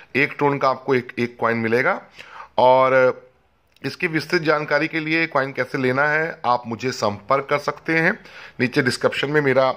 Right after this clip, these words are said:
मोबाइल नंबर दे रखा है, आप मुझे कॉल कर सकते हैं।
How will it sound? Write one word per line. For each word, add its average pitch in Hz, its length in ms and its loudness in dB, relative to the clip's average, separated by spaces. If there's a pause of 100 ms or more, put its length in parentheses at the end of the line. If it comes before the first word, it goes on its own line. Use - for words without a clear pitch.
मोबाइल 120 300 0
नंबर 117 220 -4
दे 113 140 -6
रखा 135 320 -4
है, 170 100 -2
आप 131 180 0
मुझे 107 180 -8
कॉल 104 260 0
कर 98 120 -6
सकते - 340 -8
हैं। 85 240 -4